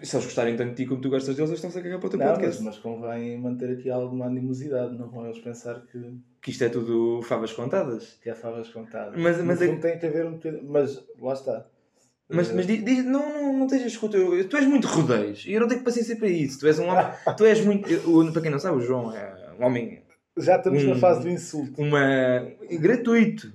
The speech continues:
Speaker 1: que é como tu gostas.
Speaker 2: Gratuito, pois, porque
Speaker 1: É como tu
Speaker 2: não há
Speaker 1: gostas,
Speaker 2: dinheiro.
Speaker 1: não pagar impostos, flat tax e não sei o quê. Que é um bocado uma redundância, uma antítese. Mas pronto, o que eu estou a perguntar é: se tivesses de escolher, tu tens a tua família toda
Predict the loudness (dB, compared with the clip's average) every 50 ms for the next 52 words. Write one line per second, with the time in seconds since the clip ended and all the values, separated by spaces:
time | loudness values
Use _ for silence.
0 | -20 -6 -4 0 0 2 0 2 4 6 8 8 8 8 6 2 -2 -4 -2 0
1 | 0 0 0 0 -2 -2 -2 -4 -6 -12 -14 -16 -10 -6 -4 -4 -4 -4 -8 -14
2 | _ -6 -2 0 2 2 2 2 0 0 -2 -4 -4 -4 0 2 2 4 4 2
3 | 0 0 0 2 2 2 0 -2 -6 -4 -2 -2 -2 -2 -2 2 4 6 6 6
4 | 6 4 0 -4 -4 -4 -4 -4 -4 -6 -10 -10 -10 -14 -18 -18 -20 -20 -20 -20
5 | -20 -20 _ _ _ _ _ _ _ -12 -10 -10 -8 -8 -8 -8 -8 -10 -12 -14
6 | -18 -20 -20 -20 -20 _ _ _ _ _ -14 -12 -10 -10 -10 -12 -12 -14 -16 -18
7 | -14 -10 -8 -8 -6 -6 -8 -8 -6 -6 -6 -4 -4 -4 -2 -2 -2 -4 -6 -8
8 | -12 -18 _ _ _ _ -4 0 0 2 2 0 -4 -10 -8 -6 -6 -8 -8 -10
9 | -14 _ -6 -2 -2 0 0 -2 -4 -6 -6 -4 -4 -2 0 0 0 0 2 0
10 | 0 0 -2 -4 -6 -8